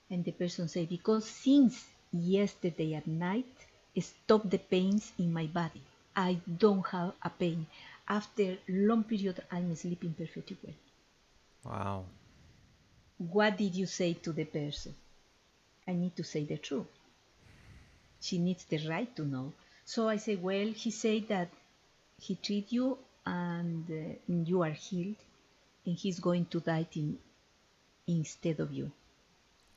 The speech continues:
Speaker 2: Wow.
Speaker 1: <clears throat> That is all. That was all. Three months later, the healer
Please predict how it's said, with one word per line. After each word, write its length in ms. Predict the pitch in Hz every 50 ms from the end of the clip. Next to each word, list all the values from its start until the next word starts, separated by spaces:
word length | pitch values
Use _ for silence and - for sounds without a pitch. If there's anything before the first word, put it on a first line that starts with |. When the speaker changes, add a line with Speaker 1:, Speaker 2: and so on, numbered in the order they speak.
| _ _ _ _ _ _ _ _ _ _ _ _ _ _ _ _ _ _ _ _ _ _ _ - -
Speaker 2:
Wow. 260 | 110 120 117 95 85 92
Speaker 1:
<clears throat> 40 |
That 420 | - 240 262 214 208 220 214 208 196
is 120 | 190 -
all. 180 | 208 165 139 139 - - - - _ _ _ _ -
That 240 | - 220 220 220 214
was 240 | 233 220 196 - -
all. 120 | 165 127 - - - - - _ _ _ _ _
Three 180 | - - 285 294
months 340 | 262 240 233 226 226 220 -
later, 500 | 170 165 156 147 143 147 143 147 170 226 - - _ _ _ _ _ _ _ _ _ _ _ _ _ _ _ _ _ _ _ _ _ _ _ _ - - _ _ -
the 140 | 165 180
healer 480 | 175 - - 202 202 196 185 180 175